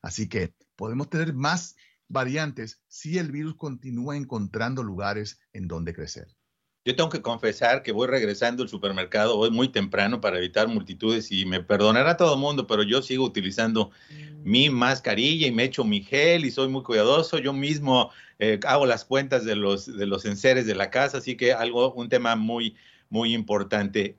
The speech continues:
Speaker 2: Un último mensaje, doctor. ¿Qué le dice a las personas que todavía están indecisas de vacunarse? Sabemos que hay un porcentaje importante en nuestra propia, eh, comunidad y que tienen todavía dudas sobre la importancia de la vacunación contra el covid.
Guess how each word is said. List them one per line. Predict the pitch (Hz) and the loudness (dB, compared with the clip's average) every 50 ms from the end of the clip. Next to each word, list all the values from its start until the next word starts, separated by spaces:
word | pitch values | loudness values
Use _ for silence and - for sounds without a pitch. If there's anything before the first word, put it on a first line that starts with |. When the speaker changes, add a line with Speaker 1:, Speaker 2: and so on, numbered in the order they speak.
| _ - | _ -4
Speaker 2:
Un | 160 175 185 | 0 2 2
último | 190 185 170 170 160 143 | 2 4 4 4 4 4
mensaje, | 131 131 131 123 151 143 143 139 143 135 | 4 4 4 4 4 2 2 2 2 0
doctor. | 123 120 110 131 131 131 - | -2 0 0 0 -2 0 0
¿Qué | - 220 233 | 0 0 2
le | 240 202 | 4 4
dice | 156 143 139 127 - - 101 90 87 - _ _ _ _ _ _ _ - | 2 2 0 -2 -2 -4 -4 -4 -6 -12 _ _ _ _ _ _ _ -2
a | 98 110 | 2 2
las | 113 117 - | 4 2 2
personas | - - - 117 117 - - 156 147 143 135 123 117 113 - - - _ | 2 0 0 0 -2 -4 -4 -4 -2 -2 -2 -2 -2 -4 -6 -12 -10 _
que | - 131 117 | -2 -2 -2
todavía | - - - 202 220 220 202 175 143 135 143 147 143 139 131 127 - - _ _ _ _ | -2 0 2 2 4 4 4 2 2 2 0 0 2 2 2 0 -2 -8 _ _ _ _
están | - 104 - 143 143 | -12 -4 -2 -2 0
indecisas | 143 131 120 110 113 131 123 123 | 0 -2 -4 -4 -4 -6 -6 -4
de | 107 107 | -2 -2
vacunarse? | 98 95 98 98 110 123 123 113 104 | -4 -2 -2 -2 -2 -2 -2 -2 -2
Sabemos | 123 110 110 123 117 | -2 0 0 -2 -2
que | - 123 | -2 -2
hay | 120 | -2
un | 117 110 | -2 -4
porcentaje | 110 104 - 101 95 117 110 110 127 | -6 -6 -6 -4 -2 -2 -2 -2 -4
importante | 113 98 104 92 - - 110 113 110 - 117 120 - | -6 -6 -6 -6 -4 -4 -4 -2 -2 -2 -4 -4 -4
en | 101 98 | -4 -4
nuestra | 98 98 98 107 95 - | -2 -2 0 -2 -2 0
propia, | - 110 113 110 - 113 110 101 95 - - - _ _ - | 0 0 2 2 2 2 2 2 -2 -6 -16 -20 _ _ -4
eh, | 95 101 101 | -2 -2 -2
comunidad | 101 104 101 104 107 107 107 107 113 123 143 | 0 0 2 4 4 4 6 6 6 4 4
y | 139 120 | 2 -2
que | - 120 101 | -4 -6 -4
tienen | 127 131 131 131 120 | -2 -2 -2 0 2
todavía | 139 131 123 120 113 117 117 117 113 | 2 4 4 4 4 2 2 2 0
dudas | 101 92 107 139 131 113 110 101 90 - - _ _ _ _ - | 0 0 0 0 2 2 0 -2 -2 -6 -14 _ _ _ _ -6
sobre | - 113 107 101 104 104 | -4 -2 0 2 2 2
la | 101 | 0
importancia | 101 95 104 101 90 - 113 113 107 127 107 | 0 -2 -2 -2 0 0 -2 -2 -2 -2 -2
de | 98 | 0
la | 92 90 | 0 -2
vacunación | 90 90 - 92 95 92 - 104 98 | -2 -4 -6 -8 -8 -6 -6 -8 -6
contra | 98 98 87 92 87 | -6 -6 -6 -6 -8
el | - | -8
covid. | - - - | -10 -14 -14